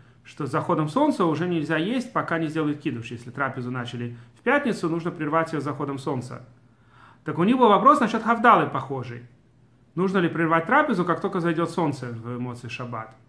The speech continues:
И на это заключение, что не нужно. Но когда уже стемнело полностью и вышли звезды, по всем мнениям считает Баля Итур, что с этим согласны и Рав, и Шмуэль, что нужно прервать уже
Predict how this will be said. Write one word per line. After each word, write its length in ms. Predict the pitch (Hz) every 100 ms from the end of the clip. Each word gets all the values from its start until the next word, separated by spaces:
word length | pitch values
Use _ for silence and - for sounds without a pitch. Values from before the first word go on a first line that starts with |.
| _ _ _ _
И 100 | 156
на 160 | 170 269
это 260 | 339 320
заключение, 520 | 196 185 180 269 262
что 140 | - 214
не 100 | 214
нужно. 420 | 196 120 120 - - _ _ _ _ _
Но 100 | 147
когда 320 | 160 147 196
уже 160 | 180 175
стемнело 440 | - 175 185 180
полностью 560 | 175 311 349 262 - 143
и 40 |
вышли 280 | 135 143 151
звезды, 460 | 147 240 320 233 196
по 140 | 190
всем 260 | 180 220 208
мнениям 340 | 208 208 165
считает 500 | - 151 160 160 156 - - _
Баля 260 | 151 147 156
Итур, 320 | 240 226 170
что 200 | - 143
с 80 | 190
этим 180 | 190
согласны 420 | 175 156 165 151 139
и 60 |
Рав, 180 | 139 135
и 40 | 143
Шмуэль, 480 | - 262 226 180 - _ _ _ _ _ _
что 240 | - 180
нужно 520 | 202 226 - 120 120 - - _
прервать 480 | 147 151 147 120 117
уже 300 | 107 107